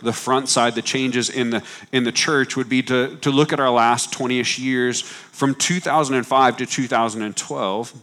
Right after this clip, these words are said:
The church experienced, uh, what was kind of a, a, a massive period of, of renewal and growth. Our church was planted out of that season and that move of renewal and growth. There was a boatload of missional churches planted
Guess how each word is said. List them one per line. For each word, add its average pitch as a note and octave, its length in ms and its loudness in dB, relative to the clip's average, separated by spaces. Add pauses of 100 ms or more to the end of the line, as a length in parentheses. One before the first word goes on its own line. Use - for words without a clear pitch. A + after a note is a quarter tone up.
(920)
The A#2+ 80 -4
church F3+ 320 0
experienced, A#2+ 840 -4 (440)
uh, B2+ 160 -6
what C#3 280 -2
was C3+ 140 -4
kind C3+ 200 -4
of - 0 -
a, C3 320 -6
a, B2+ 220 -4
a C3 80 -2
massive C3 640 -2
period A#2+ 500 -2
of, A2+ 320 -8
of A#2 180 -6
renewal A2 720 -4 (540)
and G#2+ 120 -6
growth. C3+ 500 -10 (480)
Our A#2 180 0
church D3 280 0
was D#3+ 100 0
planted D3+ 500 -2
out G#2+ 240 -2
of G2+ 120 -8
that A#2+ 160 4
season B2 440 -4
and B2 100 -4
that A#2 140 -4
move A#2 320 -6
of A2+ 220 -6
renewal B2 560 -4 (260)
and C3 260 -2
growth. B2 360 -4
There C3 120 -2
was C3 160 -2
a C3 120 0
boatload C3+ 600 -2
of A#2 120 -4
missional C3 360 -4
churches C3 400 -6
planted B2+ 540 -6